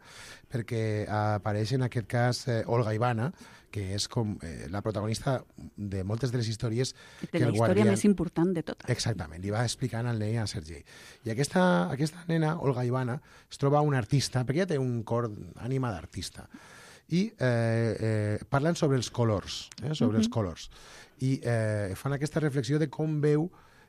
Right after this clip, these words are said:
Speaker 1: eh, com veu ella els colors i com està segura de que són els mateixos colors que ho percep. I ara em feies, eh, amb el que estaves explicant,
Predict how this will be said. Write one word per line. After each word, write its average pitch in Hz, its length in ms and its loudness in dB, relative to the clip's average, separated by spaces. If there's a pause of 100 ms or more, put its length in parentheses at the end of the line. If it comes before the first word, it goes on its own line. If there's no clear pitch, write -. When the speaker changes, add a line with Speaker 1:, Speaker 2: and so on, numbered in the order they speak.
Speaker 1:
eh, 113 540 2
com 135 180 0
veu 147 180 2
ella 143 140 2
els 139 100 -2
colors 131 360 2
i 170 40 2
com 143 160 0
està 151 180 0
segura 139 280 4
de 151 60 2
que 135 80 0
són 139 180 0 (560)
els 110 160 -2
mateixos 120 360 4
colors 147 260 4
que 139 220 0
ho 127 140 2
percep. 123 480 0 (560)
I 110 60 -6
ara 113 100 0
em 135 60 0
feies, 139 360 2
eh, 123 60 0
amb 110 300 0
el 107 40 -2
que 104 60 -4
estaves 117 260 -2
explicant, 127 520 -4